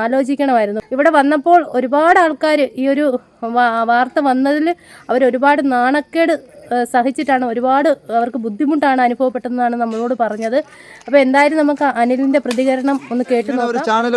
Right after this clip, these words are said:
Speaker 2: കൊടുത്തുകൊണ്ട് ഇനി ഏതെങ്കിലും പെൺകുട്ടിയിൽ വരുമോ?
Speaker 1: അതെ.
Speaker 2: നമ്മൾ എത്ര നാൾ കാത്തിരിക്കണം?
Speaker 1: അതെ, അഞ്ചൽ മൊയ്തു ചെയ്ത ഏറ്റവും വലിയൊരു തെറ്റ്
Speaker 2: ആ,
Speaker 1: തന്നെയാണ്.
Speaker 2: അത് തെറ്റ്. ലോകം മൊത്തം അറിഞ്ഞ നാപ്പത്തിരണ്ട് വയസ്സ് ഉണ്ടെന്ന്. അത് പറഞ്ഞത് മുപ്പത്തെട്ട് വയസ്സുണ്ടെന്നാ ടി വി മൊബൈലിൽ പറഞ്ഞത്.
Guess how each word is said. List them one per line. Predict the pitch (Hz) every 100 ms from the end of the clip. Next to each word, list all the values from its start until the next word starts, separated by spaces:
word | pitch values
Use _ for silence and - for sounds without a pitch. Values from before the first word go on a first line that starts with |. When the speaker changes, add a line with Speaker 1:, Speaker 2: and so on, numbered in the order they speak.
| 214
Speaker 2:
കൊടുത്തുകൊണ്ട് | 202 233 226 220
ഇനി | 220 247 226
ഏതെങ്കിലും | 226 226 214
പെൺകുട്ടിയിൽ | 208 214 208 220 208 175
വരുമോ? | 185 175 120 - _ _ _ -
Speaker 1:
അതെ. | 214
Speaker 2:
നമ്മൾ | 185 214 190
എത്ര | 220 226 214
നാൾ | 220 180
കാത്തിരിക്കണം? | 190 196 196 170 175 131 113 _ _ _ - _ -
Speaker 1:
അതെ, | 208 208 -
അഞ്ചൽ | 226 262 302
മൊയ്തു | 277 277 330
ചെയ്ത | 320 311 302
ഏറ്റവും | 277 _ 370 349
വലിയൊരു | 320 320 302
തെറ്റ് | 277 294
Speaker 2:
ആ, | 320
Speaker 1:
തന്നെയാണ്. | 311 294 269 -
Speaker 2:
അത് | 220
തെറ്റ്. | 240 185
ലോകം | 165 214 226
മൊത്തം | 226 226
അറിഞ്ഞ | 208 220 202
നാപ്പത്തിരണ്ട് | 202 214 220 226 220 202
വയസ്സ് | 196 214
ഉണ്ടെന്ന്. | 196 170 170 196 - _ _ - 160
അത് | 220 185
പറഞ്ഞത് | 180 196 233 190 220
മുപ്പത്തെട്ട് | 202 175 240 254 233 208
വയസ്സുണ്ടെന്നാ | 196 214 185 196 180 180 165
ടി | 175 190
വി | 180 170
മൊബൈലിൽ | 160 170 170 147
പറഞ്ഞത്. | 117 113 104